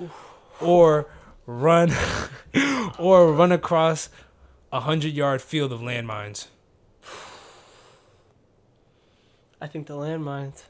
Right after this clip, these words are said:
Speaker 2: You taking the landmines?
Speaker 1: Bro, okay, so I have a weird fear of, um,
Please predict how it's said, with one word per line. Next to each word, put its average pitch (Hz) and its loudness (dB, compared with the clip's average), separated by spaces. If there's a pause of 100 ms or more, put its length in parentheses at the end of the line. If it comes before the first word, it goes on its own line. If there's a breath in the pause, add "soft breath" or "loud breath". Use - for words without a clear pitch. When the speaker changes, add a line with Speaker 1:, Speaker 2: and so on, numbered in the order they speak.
(120)
Speaker 2:
You 156 -12
taking 165 -8
the 135 -8
landmines? 139 -10 (200)
Speaker 1:
Bro, 160 -8
okay, 180 -8
so 170 -10 (340)
I 170 -10
have 220 -6
a 220 -6
weird 165 -6
fear 160 -10 (720)
of, 151 -8
um, 139 -8